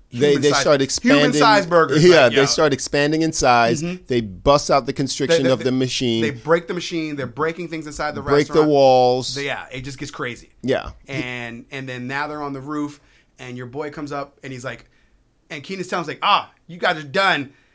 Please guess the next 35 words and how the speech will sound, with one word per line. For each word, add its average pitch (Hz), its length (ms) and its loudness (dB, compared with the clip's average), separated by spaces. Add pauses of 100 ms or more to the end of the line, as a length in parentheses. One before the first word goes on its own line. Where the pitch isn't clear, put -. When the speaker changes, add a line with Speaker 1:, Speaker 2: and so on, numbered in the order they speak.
(120)
Speaker 2:
He 214 180 -8
already 214 220 -2
ran 196 220 -2
and 185 80 -10
told 196 140 -8
the 180 60 -8
police 190 540 -10
and 202 100 -10
everything, 180 760 -6
and 143 100 -10
blah, 156 220 -2
blah, 151 200 -4
blah, 151 280 0
right? 135 340 -4 (520)
And 135 560 -12
then 139 140 -12
from 131 300 -14
there, 139 520 -6 (440)
he 160 160 -18
comes, 147 360 -10
and 143 140 -10
then 135 140 -8
you 143 80 -12
see, 147 200 -12
uh, 120 340 -6
you 120 120 -16
see 151 200 -14
Ed 143 180 -8
come 147 120 -8
out 127 120 -6
the 127 60 -14
building, 127 240 -4
and 120 60 -8
he's 113 120 -12
like, 110 200 -12